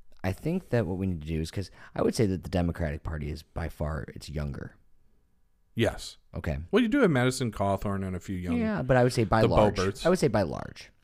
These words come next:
Speaker 2: Yeah.
Speaker 1: Okay. Y-, you know, and, and, and I think Bernie would actually do really well at this too.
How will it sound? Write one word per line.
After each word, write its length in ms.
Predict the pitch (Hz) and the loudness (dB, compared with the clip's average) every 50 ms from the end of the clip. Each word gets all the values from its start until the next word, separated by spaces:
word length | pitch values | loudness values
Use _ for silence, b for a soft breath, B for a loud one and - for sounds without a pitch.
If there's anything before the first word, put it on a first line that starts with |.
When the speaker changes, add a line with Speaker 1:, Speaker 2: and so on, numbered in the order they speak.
| _ | _
Speaker 2:
Yeah. 180 | - 90 69 - - - - - - _ _ _ - - - | -12 -10 -10 -12 -14 -20 -20 -20 -20 _ _ _ -20 -16 -10
Speaker 1:
Okay. 240 | - 92 82 78 76 b b b b b b b b b b b b b b b _ - | -6 -6 -6 -6 -6 b b b b b b b b b b b b b b b _ -20
Y-, 100 | - - - | -20 -18 -8
you 180 | - 117 117 | -4 -2 0
know, 220 | 87 73 69 73 - - | 0 0 -2 -4 -6 -6
and, 280 | 87 92 82 65 - - - | -4 -4 -4 -4 -6 -8 -8
and, 220 | - 80 82 80 - | -6 -4 -4 -4 -4
and 280 | - 85 82 82 - | -2 -2 -2 -2 -2
I 80 | - 85 | -4 -4
think 220 | 85 117 123 104 | -2 -2 -2 -2
Bernie 240 | - 82 85 85 76 | -2 -2 -2 -2 -2
would 120 | 69 65 | -2 -4
actually 300 | 64 62 60 - - 69 | -6 -6 -8 -10 -12 -12
do 120 | 62 - 69 | -12 -12 -12
really 200 | - - 50 55 | -10 -10 -10 -10
well 200 | 62 65 65 - | -10 -10 -10 -12
at 80 | - | -12
this 160 | - - - - | -14 -18 -20 -18
too. 180 | - - - | -16 -16 -16